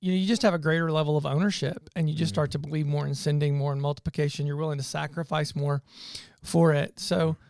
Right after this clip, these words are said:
Speaker 1: one of the most exciting things I think right now is just how God is developing that trajectory for multiplication, really, that comes right out of, right out of our region, uh, developing those multiplying churches. And then, of course,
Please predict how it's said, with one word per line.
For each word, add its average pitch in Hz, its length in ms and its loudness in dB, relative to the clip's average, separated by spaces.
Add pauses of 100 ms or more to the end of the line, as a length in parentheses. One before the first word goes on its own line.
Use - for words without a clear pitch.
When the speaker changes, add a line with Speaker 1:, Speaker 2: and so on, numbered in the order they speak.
(220)
Speaker 1:
one 240 160 6
of - 20 4
the 214 60 4
most 165 260 2
exciting 160 440 -2
things 147 220 -4
I 156 120 0
think 147 200 -6
right 156 200 -2
now 147 420 0
is 139 220 -4
just 147 360 -4 (380)
how 156 180 0
God 151 320 2
is 143 100 -2
developing 147 640 -2
that 143 300 -4
trajectory 151 640 -4
for 139 300 0
multiplication, 147 920 -2 (420)
really, 180 240 0
that - 180 -6
comes 151 360 -2
right 143 360 -2
out 151 220 2
of, 135 520 0 (220)
right 160 180 0
out 160 120 2
of 147 60 -2
our 139 140 -4
region, 143 580 -2 (560)
uh, 131 260 -4
developing 139 920 0 (120)
those 147 240 -6
multiplying 143 500 -4
churches. 147 360 -2
And 156 100 0
then, 156 80 0
of 151 80 -2
course, - 360 0